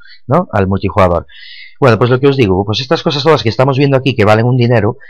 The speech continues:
van a ir poniéndolas gratis de una en una cada semana, ¿no? Cada semana con la actualización, los martes, yo entiendo, creo que van a poner una de estas gratis cada semana,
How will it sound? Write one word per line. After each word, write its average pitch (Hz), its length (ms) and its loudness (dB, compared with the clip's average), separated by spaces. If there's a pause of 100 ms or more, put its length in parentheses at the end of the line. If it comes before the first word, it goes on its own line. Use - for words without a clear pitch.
(140)
van 120 300 0
a 135 40 4
ir 131 120 0
poniéndolas 123 460 0
gratis 123 540 0
de 113 120 0
una 127 200 2
en 131 80 2
una 123 220 0
cada 95 200 -2
semana, 90 380 -2
¿no? 123 140 -4
Cada 90 160 -2
semana 107 340 -4
con 110 100 -2
la 101 80 2
actualización, 113 600 0
los 110 140 0
martes, 139 420 -2 (320)
yo 113 140 0
entiendo, 127 380 0
creo 127 360 2
que 110 80 0
van 104 140 2
a 101 60 0
poner 107 340 0
una 101 180 0
de 101 100 4
estas 101 260 -2
gratis 107 380 0
cada 92 240 0
semana, 85 380 -8